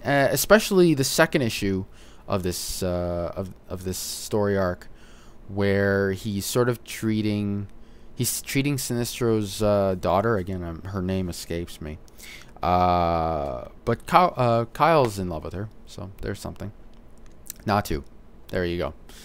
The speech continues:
So he's treating her very well,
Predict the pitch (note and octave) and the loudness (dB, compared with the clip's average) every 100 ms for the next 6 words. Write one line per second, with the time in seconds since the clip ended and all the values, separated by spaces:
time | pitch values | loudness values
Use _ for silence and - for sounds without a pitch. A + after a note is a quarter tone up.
0 | - - - - A2+ G#2 G2 F#2+ G2+ - | -18 -18 -14 -2 4 6 6 2 -2 -16
1 | - - - - - - - - - - | -20 -20 -20 -20 -20 -20 -20 -20 -20 -20
2 | - - - - - - - - - - | -20 -20 -20 -20 -20 -20 -20 -20 -18 -12
3 | A#2 C3 - C3+ C3+ B2+ B2 A2+ A2 G#2 | -6 -6 0 4 4 4 2 4 4 4
4 | F#2 G2+ B2 C3 B2+ B2+ B2+ B2+ B2 | 2 4 8 10 12 12 10 8 4